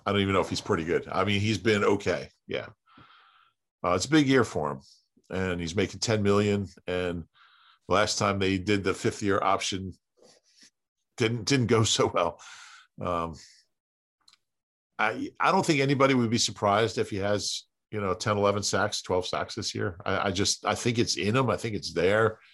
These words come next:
Gotta stay healthy. Um, he, you know, we'll see how Tracy Rocker,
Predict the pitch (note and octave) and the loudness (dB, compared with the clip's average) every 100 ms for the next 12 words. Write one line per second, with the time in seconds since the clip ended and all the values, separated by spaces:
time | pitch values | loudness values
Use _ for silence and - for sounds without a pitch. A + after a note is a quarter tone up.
0 | _ _ _ _ _ _ - F#2+ F#2+ - | _ _ _ _ _ _ -6 -4 -2 -2
1 | E2 A#2 B2 - A#2 A2+ F#2+ _ _ _ | 0 2 2 2 2 2 -2 _ _ _
2 | _ - E2+ E2 D#2 G2 _ _ _ _ | _ -8 -6 -6 -8 -14 _ _ _ _
3 | _ - G2 G2+ - A2+ F2 D#2+ D2+ F#2 | _ -8 -4 -4 -6 -6 -4 -6 -8 -6
4 | F2+ - G#2 G2+ F#2 F2 - G#2+ F#2 G2+ | -4 0 2 2 2 0 0 0 0 0
5 | F2 F2+ F#2 A2 G2 F#2 | 0 0 2 2 2 0